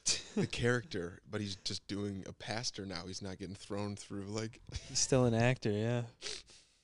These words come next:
Speaker 2: It's funny.
Speaker 1: Dude, it's crazy.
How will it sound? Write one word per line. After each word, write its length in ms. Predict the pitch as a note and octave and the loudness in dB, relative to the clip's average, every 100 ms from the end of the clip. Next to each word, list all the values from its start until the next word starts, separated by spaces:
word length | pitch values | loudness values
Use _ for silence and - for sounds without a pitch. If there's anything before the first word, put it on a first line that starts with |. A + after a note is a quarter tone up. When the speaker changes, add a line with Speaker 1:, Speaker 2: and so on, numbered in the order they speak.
| _ _ _ _ _ _ - - - - - - | _ _ _ _ _ _ 2 2 -8 -18 -20 -20
Speaker 2:
It's 140 | - - | -18 -10
funny. 340 | - - C#3 | -4 -4 -4
Speaker 1:
Dude, 240 | A#2 F2+ E2 | -2 -2 -2
it's 160 | - | -6
crazy. 600 | - - G#2 G2 - A2+ | -8 -6 -4 -4 -6 -10